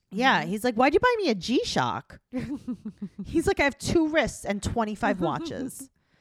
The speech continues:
Speaker 1: And here she is. Te-, so now here's the other thing.
Speaker 2: Yeah.
Speaker 1: She was telling her family, remember her cousins that came into her spa?
Speaker 2: Yeah.
Speaker 1: She was telling them, and they were, you know, sh-, they said to her, like, "Oh, are you still buying him all those watches?"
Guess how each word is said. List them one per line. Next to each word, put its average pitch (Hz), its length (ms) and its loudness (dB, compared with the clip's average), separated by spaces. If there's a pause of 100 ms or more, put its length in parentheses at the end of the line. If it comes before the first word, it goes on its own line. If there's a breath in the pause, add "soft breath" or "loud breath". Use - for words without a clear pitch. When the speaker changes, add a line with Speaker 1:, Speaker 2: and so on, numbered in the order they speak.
(400 loud breath)
Speaker 1:
And 254 140 2
here 294 300 0
she 320 260 -6
is. 233 180 -4
Te-, - 140 -6 (120)
so 226 200 -8
now 208 160 -4
here's 247 260 -4
the 220 80 -2
other 233 160 -4
thing. 80 220 -14 (180 loud breath)
Speaker 2:
Yeah. 170 220 -6
Speaker 1:
She 294 240 -2
was 494 240 0
telling 247 420 -2
her 185 160 -4
family, 170 400 -4
remember 170 240 -2
her 226 140 -2
cousins 185 400 -6
that 175 100 -6
came 170 220 -8
into 165 160 -8
her 160 140 -6
spa? 151 540 -4
Speaker 2:
Yeah. 180 440 -8 (260 soft breath)
Speaker 1:
She - 220 -2
was 392 180 2
telling 277 460 0
them, 196 160 4
and 196 100 0
they 208 60 4
were, 220 260 2
you 240 140 -4
know, 247 100 -4 (420)
sh-, - 180 -18
they 247 120 0
said 247 220 -6
to 214 80 -10
her, 196 100 -4
like, 175 260 -4
"Oh, 220 160 8
are 180 80 8
you 180 120 0
still 202 200 -2
buying 160 340 0
him 165 140 -2
all 151 120 0
those 147 180 -2
watches?" 240 640 -4